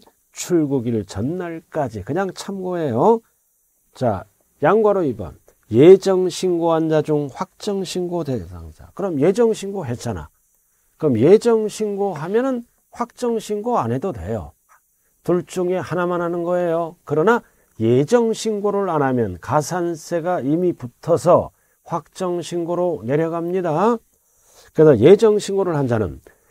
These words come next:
해당 소득 확정 신고를 하지 아니할 수 있다. 엉터리 신고하면 어떻게 한다? 다만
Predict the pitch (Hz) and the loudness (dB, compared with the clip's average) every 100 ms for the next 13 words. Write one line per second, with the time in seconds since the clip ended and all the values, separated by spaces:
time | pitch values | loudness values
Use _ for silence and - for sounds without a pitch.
0 | _ _ 170 175 165 165 170 151 160 160 | _ _ 6 6 6 2 0 -4 -2 -2
1 | 113 165 - - 180 170 160 - 165 160 | -2 -6 -8 -8 -4 -2 -4 -2 0 2
2 | 156 156 131 156 151 139 143 143 202 214 | 0 0 -4 -2 -2 -2 -4 -2 -2 -2
3 | 196 165 185 101 - _ 117 82 - _ | -4 -8 -10 -10 -12 _ -6 -6 -10 _
4 | _ _ _ _ 87 92 131 214 233 - | _ _ _ _ -10 -4 0 0 -2 -6
5 | - 233 233 226 - 220 208 208 196 202 | -6 -2 0 -2 -6 -8 -4 -2 -2 2
6 | 240 220 - 156 160 160 - 156 143 147 | 4 2 -2 -4 -2 -6 -4 -4 -2 -2
7 | 196 170 - 139 208 123 73 | -2 -2 -4 4 6 6 0